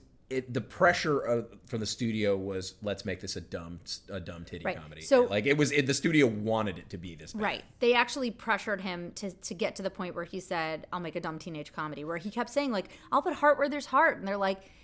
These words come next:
Speaker 2: and, and they'd asked him, like, what, when the studio execs met with him, they asked him, or he made a comment about how he thought Risky Business was a better movie than Animal House,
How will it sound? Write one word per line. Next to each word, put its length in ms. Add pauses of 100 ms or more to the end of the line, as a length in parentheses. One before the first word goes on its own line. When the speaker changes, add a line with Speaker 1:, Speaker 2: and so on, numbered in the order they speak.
(180)
Speaker 2:
and, 240
and 120
they'd 140
asked 300
him, 80
like, 160
what, 260
when 220
the 220
studio 420
execs 400
met 200
with 140
him, 160
they 100
asked 300
him, 220 (320)
or 60
he 120
made 160
a 40
comment 340
about 160
how 160
he 80
thought 160
Risky 240
Business 340
was 140
a 40
better 180
movie 240
than 160
Animal 360
House, 380